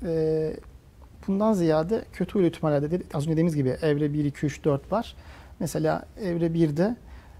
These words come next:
e, iyi huylu değil ama hani iyi huyluya yakın bir tümör diyebiliyoruz. Fakat ilerleyen zamanlarda bu ikiye, üçe, dörde dönüşebiliyor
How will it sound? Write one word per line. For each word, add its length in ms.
e, 260
iyi 180
huylu 360
değil 200
ama 160
hani 140
iyi 160
huyluya 320
yakın 320
bir 100
tümör 380
diyebiliyoruz. 560
Fakat 320
ilerleyen 460
zamanlarda 720
bu 280
ikiye, 400
üçe, 500
dörde 340
dönüşebiliyor 640